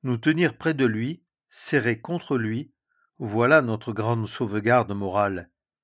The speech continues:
Les fils d'Israël camperont chacun dans son camp et chacun près de sa bannière, selon leurs armées. Chapitre un, verset cinquante-deux. Oh, qu'il en soit ainsi de toute l'Église de Dieu,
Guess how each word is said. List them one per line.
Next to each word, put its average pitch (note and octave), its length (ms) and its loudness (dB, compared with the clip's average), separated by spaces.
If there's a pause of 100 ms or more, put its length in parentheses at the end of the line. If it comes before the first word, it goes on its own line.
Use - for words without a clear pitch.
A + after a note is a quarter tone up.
(680)
Les G#2 140 -8
fils C3+ 300 -4
d'Israël A#2+ 520 0
camperont A#2 560 -2
chacun D#3+ 400 -2
dans C3+ 160 -2
son G2 240 -8
camp B2 300 -6 (480)
et A#2 100 0
chacun A#2+ 460 -4
près D#3 260 -2
de D3 100 -4
sa B2+ 180 -4
bannière, G2+ 580 -4 (380)
selon C3 440 -2
leurs G2 360 -4
armées. G#2+ 440 -4 (500)
Chapitre A#2 480 -10
un, B2+ 140 -2
verset B2 300 -6
cinquante-deux. F#2 640 -10 (1600)
Oh, A#2+ 380 6
qu'il C3 180 0
en C3+ 80 4
soit C#3 240 0
ainsi B2+ 340 -2
de A#2 100 2
toute B2 260 -6
l'Église A2 500 0
de G2+ 120 -6
Dieu, F2+ 380 -10